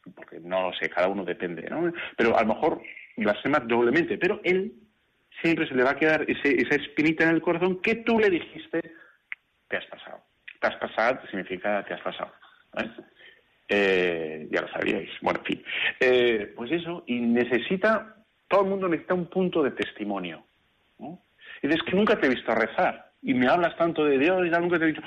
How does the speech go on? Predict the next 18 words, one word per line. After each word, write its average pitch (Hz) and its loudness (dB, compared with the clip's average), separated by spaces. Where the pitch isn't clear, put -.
bueno, 151 -2
pues 92 -4
eso 98 2
es - 0
otro 135 0
que 101 0
necesita 107 -2
la 78 -12
gente, 82 -8
que 107 -2
nos 90 -2
vean, 92 0
nos - -12
vean, 76 -8
o 87 4
que 101 0
nos 104 2
oigan, 123 2